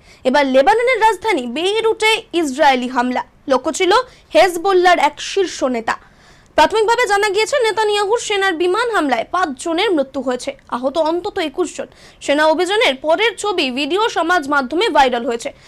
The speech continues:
সেখানে দেখা গিয়েছে একটি বহুতলের একাংশ গুঁড়িয়ে দেওয়া হয়েছে।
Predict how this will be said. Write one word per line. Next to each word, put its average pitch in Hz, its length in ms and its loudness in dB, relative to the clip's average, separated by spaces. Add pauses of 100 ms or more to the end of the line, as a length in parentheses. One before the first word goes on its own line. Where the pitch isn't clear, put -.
(160)
সেখানে 330 280 0
দেখা 330 260 4
গিয়েছে 427 300 -2 (120)
একটি 392 220 -4
বহুতলের 427 580 0
একাংশ 381 360 0
গুঁড়িয়ে 285 440 0
দেওয়া 240 220 0
হয়েছে। 254 320 -4